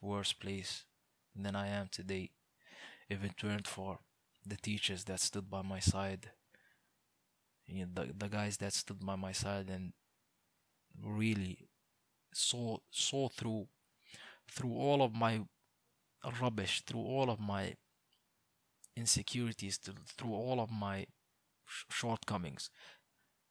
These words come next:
You know, they saw a brilliant young man, they saw a talented guy, they saw a guy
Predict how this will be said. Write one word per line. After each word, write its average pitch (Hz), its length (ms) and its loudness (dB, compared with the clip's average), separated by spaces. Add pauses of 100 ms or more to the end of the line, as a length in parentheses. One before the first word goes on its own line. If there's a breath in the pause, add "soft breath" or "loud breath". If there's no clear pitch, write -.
You 104 100 -8
know, 101 100 -6
they 104 120 -2
saw 113 240 4
a 104 60 2
brilliant 107 500 0
young 104 260 0
man, 101 260 0
they 95 100 -2
saw 98 280 2
a 95 100 -4
talented 104 520 0
guy, 101 280 -2
they 98 120 -4
saw 104 300 0
a 95 40 -4
guy 101 360 -2